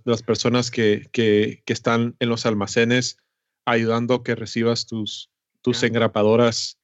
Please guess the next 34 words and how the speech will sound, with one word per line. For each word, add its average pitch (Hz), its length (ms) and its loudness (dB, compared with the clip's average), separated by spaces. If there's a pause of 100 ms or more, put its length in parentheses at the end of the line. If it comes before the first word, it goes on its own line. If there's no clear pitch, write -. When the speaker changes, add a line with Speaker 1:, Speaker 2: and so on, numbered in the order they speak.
(240)
Speaker 2:
El 110 160 -8
Speaker 1:
eh, 107 60 0
Speaker 2:
siguiente 117 320 -4
Speaker 1:
eh, 113 60 -2
Speaker 2:
día, 107 220 -2
¿no? 131 260 -12
Speaker 1:
el 123 200 0
siguiente 120 500 2
día 139 600 4
y 113 100 -4
tus, 110 340 -12
este, - 680 -10
así 107 300 -6
es. - 220 -10 (1400)
Y - 60 -6
tus 123 200 0
artículos 120 560 2
de 117 100 0
no 117 180 -2
primera 123 260 0
necesidad. 107 520 -2 (100)
Entonces 113 380 -8
todos 117 260 0
ellos 113 300 -2
están, 107 280 -6
veinte 104 300 0
mil 107 220 0
han 107 100 0
dado 107 240 4
positivo. 110 380 -2
Pero - 180 4
bueno, 160 280 2 (280)
edición 156 540 2
Casablanca. 160 840 -4